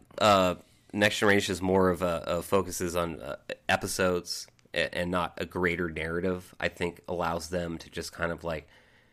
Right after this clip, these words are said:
just throw in, like, just these, like, really interesting ideas. Like, I think the best episodes of Star Trek The Next Generation are these, like, really cool, self-contained sci-fi stories.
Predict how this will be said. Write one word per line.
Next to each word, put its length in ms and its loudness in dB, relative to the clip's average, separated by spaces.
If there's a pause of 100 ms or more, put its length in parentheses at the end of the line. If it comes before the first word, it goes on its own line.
(280)
just 320 -6 (160)
throw 360 4
in, 260 4
like, 180 -8
just 180 -10
these, 160 -6
like, 160 -6
really 320 -4
interesting 500 -6
ideas. 480 -8
Like, 140 -10
I 60 -2
think 220 -4
the 60 -4
best 380 0
episodes 560 -6
of 80 -12
Star 320 -4 (100)
Trek 300 -6 (400)
The 80 -8
Next 200 -6
Generation 380 0
are 60 -6
these, 220 -10
like, 160 -6
really 420 -8 (400)
cool, 380 -2
self-contained 880 -6
sci-fi 560 -8
stories. 560 -10